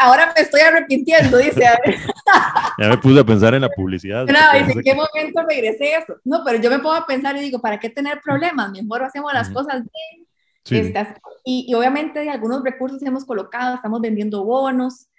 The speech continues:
Speaker 1: eh,
Speaker 2: Ujú.
Speaker 1: no tengo los préstamos con los bancos, pero yo pienso que la política también tiene que tener algo más que dinero.
Speaker 2: Ujú.
Speaker 1: ¿Verdad? No, no es solamente, usted puede tener todos los millones que si la gente no quiere que usted sea, no va a quedar.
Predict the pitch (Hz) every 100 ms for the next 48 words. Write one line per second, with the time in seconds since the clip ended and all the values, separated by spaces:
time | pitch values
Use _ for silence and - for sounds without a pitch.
0 | _ 107 180 214 233 240 247 - 233 226
1 | 220 247 247 247 208 185 233 277 285 294
2 | - 240 233 220 254 262 302 311 302 262
3 | 214 220 262 277 226 214 202 220 254 262
4 | _ _ _ _ - 247 254 277 240 240
5 | 254 240 233 233 233 190 135 - _ _
6 | _ _ 117 110 113 - _ _ _ _
7 | _ 220 208 226 240 220 214 220 220 233
8 | 247 254 247 240 240 226 226 226 247 262
9 | 277 247 - 226 262 262 220 240 277 277
10 | 233 208 208 220 254 254 254 269 269 247
11 | 247 254 285 254 254 269 269 330